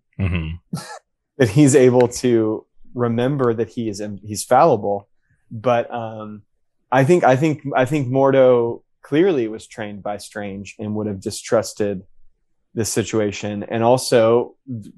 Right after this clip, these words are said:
Speaker 2: because they put together that council or whatever, he would have immediately thought, like, "Well, I've gotta bring this to the council, and I've gotta bring this to, to them to, to figure out what the right path is for this," because one person shouldn't make these decisions. And that's what,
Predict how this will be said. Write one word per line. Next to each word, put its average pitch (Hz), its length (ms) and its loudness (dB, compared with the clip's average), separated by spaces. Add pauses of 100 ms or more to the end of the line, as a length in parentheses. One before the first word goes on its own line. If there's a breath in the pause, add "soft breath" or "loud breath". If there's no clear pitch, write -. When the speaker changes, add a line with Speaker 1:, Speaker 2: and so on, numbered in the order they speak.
(120)
Speaker 2:
because 117 380 -2
they 110 140 0
put 104 200 -6
together 107 360 -4
that 101 240 -6
council 123 420 -2
or 107 80 -4
whatever, 107 480 -8 (200)
he 127 120 2
would 127 80 6
have 113 120 2
immediately 110 500 -4
thought, 135 280 0
like, 113 200 -6
"Well, 110 120 -4
I've 107 120 -8
gotta 101 160 -8
bring 95 260 -10
this 95 220 -12
to - 100 -20
the - 80 -16
council, - 480 -14
and 60 100 -18
I've 76 140 -16
gotta 87 180 -8
bring 82 260 -16
this - 240 -20
to, 87 280 -10 (460)
to 110 120 -8
them 101 420 -10
to, 95 460 -8 (640)
to 107 120 -8
figure 107 380 -4
out 104 180 -4
what 104 240 -6
the 104 100 -6
right 98 280 -4
path 113 400 -12
is 90 180 -4
for - 160 -10
this," 67 240 -10
because 104 380 -8
one 113 420 0
person 131 600 -2 (400)
shouldn't 120 420 -4
make 104 220 -8
these 110 200 -6
decisions. 120 600 -4
And 107 120 -10
that's 110 260 -12
what, 107 320 -6